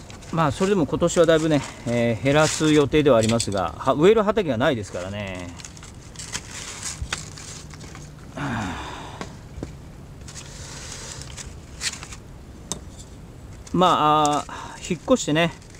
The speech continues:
約今、あー、半年ぐらい経ったわけですけどもね、ちょっと振り返ってね、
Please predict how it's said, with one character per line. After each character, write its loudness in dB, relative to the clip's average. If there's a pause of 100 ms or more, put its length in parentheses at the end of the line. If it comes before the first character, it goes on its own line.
(120)
約 4
今、 4
あ -6
ー、 -2
半 0
年 -4
ぐ -2
ら 0
い -6
経 -2
っ -4
た -6
わ -2
け -4
で -6
す -12
け -8
ど -6
も 0
ね、 4 (760)
ち -2
ょ 6
っ -2
と 2
振 2
り 4
返 6
っ -4
て -2
ね、 0